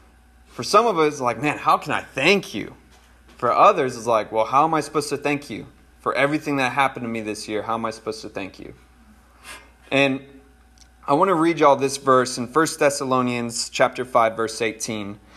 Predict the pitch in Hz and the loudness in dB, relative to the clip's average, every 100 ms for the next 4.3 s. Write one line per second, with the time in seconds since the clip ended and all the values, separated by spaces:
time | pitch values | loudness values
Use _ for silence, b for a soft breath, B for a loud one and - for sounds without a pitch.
0 | B B B B _ _ _ - 123 123 | B B B B _ _ _ -4 -4 2
1 | 170 180 175 143 123 127 147 - 170 196 | 2 4 2 0 0 -2 -2 0 2 2
2 | 185 - 202 208 208 151 135 135 143 147 | -2 4 4 4 0 -2 -2 0 2 4
3 | 156 151 147 139 131 120 - 110 107 113 | 4 2 0 0 -4 -8 -4 -6 -4 -8
4 | 110 - | -8 -12